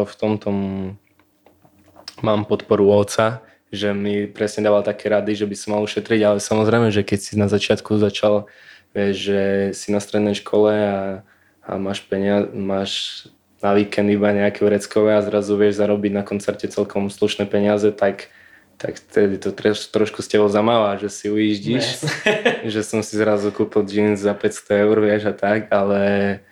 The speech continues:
Speaker 1: ale som zistil po čase, že to je úplná zbytočnosť, vieš,
Speaker 2: Mm.
Speaker 1: takto rozhadzovať peniaze a radšej ich, e, vrátiť naspäť do toho, čo, z čoho si ich dostal, vieš.
Speaker 2: Čiže
Speaker 1: Na
Speaker 2: určite to
Speaker 1: klipy,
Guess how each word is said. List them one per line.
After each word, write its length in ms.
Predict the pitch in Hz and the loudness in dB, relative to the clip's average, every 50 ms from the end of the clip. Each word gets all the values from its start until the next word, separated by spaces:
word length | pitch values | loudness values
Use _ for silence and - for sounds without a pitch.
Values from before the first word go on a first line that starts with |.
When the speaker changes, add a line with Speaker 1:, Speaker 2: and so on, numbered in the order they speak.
| _ _ _ _ _ _ _ _ | _ _ _ _ _ _ _ _
Speaker 1:
ale 320 | - - 95 95 98 95 95 | -10 -6 -4 -2 -2 -2 -4
som 200 | - - 101 98 | -4 -4 -4 -2
zistil 360 | 101 101 98 - - - 98 | -2 -2 -4 -2 -2 -2 -2
po 120 | - 101 | 0 -2
čase, 320 | 90 - - 95 - - 107 | -2 -2 -2 -4 -2 -4 -4
že 100 | 92 92 | -4 -4
to 100 | 90 - 92 | -4 -2 -2
je 80 | 92 | -2
úplná 300 | 92 92 - 104 98 92 | -2 -2 -2 -2 -2 -2
zbytočnosť, 640 | 90 90 98 92 - - 101 - - - 98 90 - - | -4 -4 -6 -4 -2 -2 -4 -4 -4 -6 -6 -6 -6 -6
vieš, 200 | - - - 92 127 | -6 -6 -6 -4 -4
Speaker 2:
Mm. 100 | 123 120 117 | -2 -2 -2
Speaker 1:
takto 220 | 110 - - - 104 | -2 -4 -4 -4 -4
rozhadzovať 480 | 92 95 98 95 95 98 95 95 98 - | -2 -2 -2 -2 -2 0 -2 -2 -2 -4
peniaze 380 | - - 98 98 95 95 92 | -6 -2 0 0 0 0 0
a 100 | 92 92 | 0 0
radšej 340 | 95 98 98 - - - 95 95 | 0 0 -2 -2 -2 -4 -4 -4
ich, 160 | 92 - - - | -4 -8 -8 -6
e, 380 | - 95 95 92 92 92 - - - - - - | -2 -2 0 0 -2 -2 -4 -6 -12 -20 -18 -10
vrátiť 420 | - - - 95 - - - - - | -4 0 0 0 0 -2 -8 -6 -4
naspäť 380 | 101 104 98 - - - 95 98 | -2 -2 -2 -4 -4 -6 -6 -4
do 100 | 92 90 - | -4 -6 -4
toho, 220 | - 95 95 90 90 | -4 -4 -4 -4 -6
čo, 240 | 85 - - - - 82 85 82 - | -8 -8 -8 -8 -6 -6 -6 -6 -8
z 100 | - - | -10 -12
čoho 260 | - - - 90 85 85 | -12 -10 -8 -8 -8 -8
si 220 | 85 - - - - | -10 -12 -10 -12 -12
ich 100 | - 98 | -12 -12
dostal, 520 | 98 - 90 - - - - - - - _ _ _ _ _ _ _ _ _ _ _ _ _ | -12 -12 -12 -12 -10 -10 -10 -10 -10 -14 _ _ _ _ _ _ _ _ _ _ _ _ _
vieš. 380 | - - - - - - - - - _ _ _ _ _ _ _ _ _ _ _ _ _ - - | -8 -8 -8 -8 -8 -10 -14 -16 -18 _ _ _ _ _ _ _ _ _ _ _ _ _ -20 -14
Speaker 2:
Čiže 320 | - - - 110 107 107 | -10 -6 -2 0 2 4
Speaker 1:
Na 160 | 104 110 107 104 | 4 4 2 2
Speaker 2:
určite 0 | |
to 80 | - | 2
Speaker 1:
klipy, 420 | 117 117 117 110 101 110 113 110 | 2 2 2 2 2 2 2 2